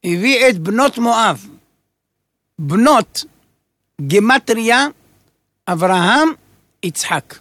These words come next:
רק שמה היה לו איזו תפיסה, ולכן הוא הצליח דרך בנות מואב, שבנות זה גמטריה, אברהם, יצחק, בזה הוא הצליח להחטיא את עם ישראל.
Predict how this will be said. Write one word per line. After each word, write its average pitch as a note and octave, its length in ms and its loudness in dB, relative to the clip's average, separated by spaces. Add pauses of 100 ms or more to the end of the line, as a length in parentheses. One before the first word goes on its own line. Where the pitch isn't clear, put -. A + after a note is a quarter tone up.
(1080)
רק A#3+ 220 2
שמה C#4 460 2 (800)
היה F3+ 180 0
לו B3 140 4
איזו G#3 240 2
תפיסה, D4 640 0 (840)
ולכן F#3+ 440 -2
הוא A#3+ 100 -2
הצליח A3+ 440 -2
דרך A3+ 340 0
בנות G#3+ 500 -2
מואב, G3+ 380 -2 (560)
שבנות F#3+ 560 -2
זה F#3 120 -2
גמטריה, G3+ 640 -2 (140)
אברהם, E3 640 -2 (640)
יצחק, G3+ 640 -2 (680)
בזה G3 560 0 (760)
הוא G#3+ 160 2
הצליח A#3 400 0
להחטיא A3 440 -2
את - 100 -14
עם F3+ 180 -4
ישראל. F3 420 -12